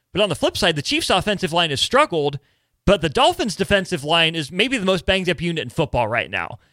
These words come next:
They're down a lot of guys, calling them in off the streets. So I think that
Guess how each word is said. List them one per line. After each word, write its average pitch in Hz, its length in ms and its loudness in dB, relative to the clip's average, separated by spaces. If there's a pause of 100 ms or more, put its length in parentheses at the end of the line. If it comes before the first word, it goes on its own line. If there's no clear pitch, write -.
(120)
They're 214 140 4
down 185 300 2
a 170 40 2
lot 160 220 2
of 139 60 -2
guys, 127 320 0
calling 165 280 0
them 156 120 -2
in 151 120 0
off 131 240 0
the 120 80 -8
streets. - 460 -6
So 180 580 0 (640)
I 220 140 6
think 262 340 -6
that 180 420 0